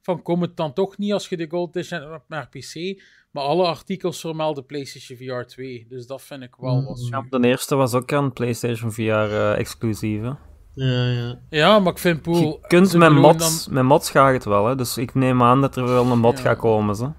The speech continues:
Speaker 3: voor, eh, P C.
Speaker 1: Maar het is toch spijtig dat mensen daar een mod moeten van maken, terwijl ze dat eigenlijk zelf gewoon kunnen makkelijk porten.
Speaker 3: Ja. Ah, had ik het trouwens
Speaker 2: Ja.
Speaker 3: al gezegd?
Speaker 1: N-, wat, hè?
Speaker 3: Ik ben gecaved, hè, voor de P S V R twee.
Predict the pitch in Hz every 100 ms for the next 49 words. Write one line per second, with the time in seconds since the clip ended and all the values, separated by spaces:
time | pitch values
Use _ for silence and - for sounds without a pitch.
0 | - - 113 107 104 - 104 - 107 107
1 | - _ _ - _ _ - - 151 147
2 | - - 156 - 151 151 156 151 135 139
3 | 151 - 147 143 135 139 - 156 143 135
4 | 139 143 135 147 139 - 131 131 123 123
5 | 117 117 127 127 - 120 117 - 123 -
6 | 120 113 117 _ - _ 107 98 120 -
7 | 143 - 127 127 101 123 117 120 123 120
8 | 104 127 - - - - - - - -
9 | _ - - - - - - 127 127 131
10 | 175 - 113 123 110 98 110 123 120 -
11 | 123 123 101 104 98 104 104 - 104 104
12 | - 107 104